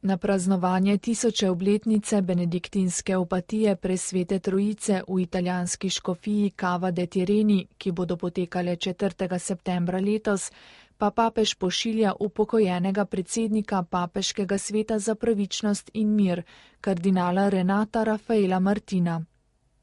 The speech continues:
Ustanovitelj starodavne opatije, ki se nahaja približno petdeset kilometrov južno od Neaplja, je sveti Alferi, ki se je leta tisoč enajst umaknil v jamo Arsiča, da bi se posvetil puščavniškemu življenju.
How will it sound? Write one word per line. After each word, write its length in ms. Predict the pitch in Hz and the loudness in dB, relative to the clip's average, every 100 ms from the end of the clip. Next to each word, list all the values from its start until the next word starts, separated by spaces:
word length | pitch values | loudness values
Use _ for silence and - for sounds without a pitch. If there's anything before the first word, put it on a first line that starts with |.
| _ | _
Ustanovitelj 800 | 208 - 208 190 185 185 214 196 | -4 -2 0 0 0 0 0 0
starodavne 720 | - 196 185 175 185 196 202 | 0 0 0 2 2 4 4
opatije, 680 | 190 190 180 - 226 220 190 - | 2 2 -2 -2 2 2 0 -4
ki 140 | 196 | -4
se 200 | - 190 | -2 -2
nahaja 500 | 180 180 196 202 190 | -2 -2 0 2 2
približno 640 | - 190 180 208 202 190 | 0 -2 0 0 2 0
petdeset 540 | 175 220 202 190 185 175 | 0 0 2 0 -2 -4
kilometrov 680 | - 185 190 202 - 208 196 | -2 0 2 0 0 0 2
južno 400 | 185 180 190 190 | 2 0 0 0
od 140 | 175 | 0
Neaplja, 600 | 175 180 208 214 214 190 - | 0 0 0 0 0 0 0
je 180 | 208 220 | 0 0
sveti 500 | 214 196 190 - 208 | 2 0 0 0 -2
Alferi, 680 | 202 202 - 220 185 175 170 - - - _ | 0 -2 0 0 0 0 -4 -8 -20 -20 _
ki 120 | - | -6
se 200 | 202 - 196 | -2 0 2
je 60 | |
leta 320 | 190 180 208 | 2 0 0
tisoč 460 | 202 - 220 202 - | -2 -2 -2 -2 -2
enajst 560 | - 185 196 220 220 - | -2 0 2 2 0 -4
umaknil 540 | 190 202 214 - 233 | -2 0 0 -2 -2
v 140 | 208 220 | -2 0
jamo 420 | 196 180 180 190 | 0 2 0 0
Arsiča, 680 | 208 208 - 208 175 185 175 - - _ - | 0 -2 -2 -4 -2 -2 -2 -6 -18 _ -6
da 120 | 185 | -4
bi 120 | 175 | -2
se 220 | 170 196 | -2 -2
posvetil 580 | 180 190 - 214 214 214 | 0 -2 2 2 4 0
puščavniškemu 960 | 196 208 208 - 190 175 170 - 180 175 | 0 -2 -2 0 0 0 -2 -4 -2 -2
življenju. 640 | 170 175 175 175 170 170 | -2 0 0 -2 -4 -6